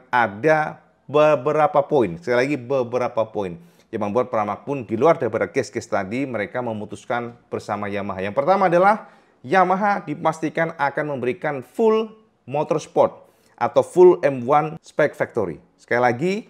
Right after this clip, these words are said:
motor M one spec factory yang identik, tidak akan dibeda-bedakan antara motor Fabio Quartararo ataupun motor Pramac nanti. Jadi konfirmasi kita dapatkan Yamaha secara bulat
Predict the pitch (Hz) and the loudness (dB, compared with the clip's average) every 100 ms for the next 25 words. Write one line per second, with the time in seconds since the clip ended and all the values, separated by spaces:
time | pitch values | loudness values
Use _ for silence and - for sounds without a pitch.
0 | _ - 117 190 - 180 - 123 135 147 | _ -10 0 0 2 2 2 -2 -2 -4
1 | - 190 175 - - 127 110 85 160 165 | 0 0 2 -2 -6 -4 -4 -4 -2 -2
2 | 170 - 175 127 147 113 98 - 202 - | -4 -10 -10 -4 0 0 -2 -4 -4 -4
3 | _ _ _ 175 165 123 151 113 123 156 | _ _ _ 0 0 2 0 0 -4 -6
4 | 120 117 104 98 104 92 135 135 131 139 | -4 -4 -6 -6 -6 -4 -2 -4 -6 -14
5 | 196 196 110 110 107 107 104 107 - 101 | -10 -4 -2 -2 -2 -6 -4 -6 -4 -6
6 | 104 98 92 110 110 180 220 - _ _ | -4 -8 -2 0 2 2 0 -8 _ _
7 | _ _ 104 101 - 185 180 - - 110 | _ _ -4 -4 2 2 2 -4 -8 -8
8 | 110 131 127 110 110 107 95 87 71 _ | 0 0 0 -4 -4 -8 -10 -12 -14 _
9 | - 104 95 175 185 156 135 127 175 - | -4 -2 0 -2 0 -2 -2 -4 -4 -2
10 | 180 139 113 110 - 120 120 - 113 143 | 0 0 -2 -4 -4 -6 -8 -10 0 0
11 | 139 135 110 73 - 110 151 139 113 - | 2 0 -2 -6 -8 -4 2 2 0 -4
12 | 202 143 - | 2 2 2